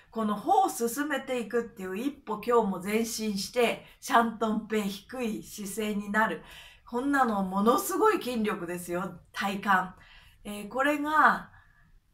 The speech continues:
何でもなくできちゃうんですよね。何歳になっても。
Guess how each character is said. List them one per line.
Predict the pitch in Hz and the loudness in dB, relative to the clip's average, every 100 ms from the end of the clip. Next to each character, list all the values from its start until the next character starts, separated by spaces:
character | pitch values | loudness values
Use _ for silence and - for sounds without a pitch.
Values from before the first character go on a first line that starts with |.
| _ | _
何 | 220 233 277 | 2 2 2
で | 302 | -2
も | 320 339 | 2 4
な | 330 330 330 - - | 6 4 2 -16 -4
く | 233 | 0
で | 208 208 | 0 -2
き | - | -2
ち | 202 | 0
ゃ | 180 | 0
う | |
ん | |
で | 170 | -2
す | - | -6
よ | 175 | -10
ね。 | 170 226 240 - _ - | -4 -4 -6 -12 _ -6
何 | - 302 | -4 -2
歳 | - 269 214 | -2 0 0
に | 202 | 2
な | 196 | 2
っ | 196 - | 0 -2
て | 180 | -8
も。 | 175 - | -8 -10